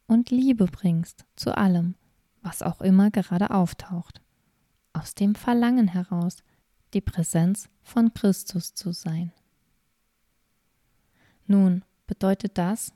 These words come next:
solange der Körper andauert und du dich in der Welt von Raum, Zeit und Fortbewegung und dem ganzen Rest befindest,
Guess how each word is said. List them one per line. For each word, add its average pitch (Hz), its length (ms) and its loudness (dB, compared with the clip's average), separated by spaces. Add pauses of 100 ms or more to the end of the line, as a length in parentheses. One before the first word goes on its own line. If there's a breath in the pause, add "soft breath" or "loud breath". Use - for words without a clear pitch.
(140)
solange 190 440 0
der 180 140 -2
Körper - 420 -6
andauert 190 640 -2 (120)
und 196 200 2
du 190 80 -2
dich - 240 -2
in 185 120 2
der 170 220 -4
Welt 180 320 -2
von 180 240 0
Raum, 185 360 0
Zeit 180 560 -6
und 180 180 -2
Fortbewegung 185 920 -2
und 185 200 0
dem 180 140 0
ganzen 180 360 -2
Rest 180 340 -4
befindest, 190 760 -2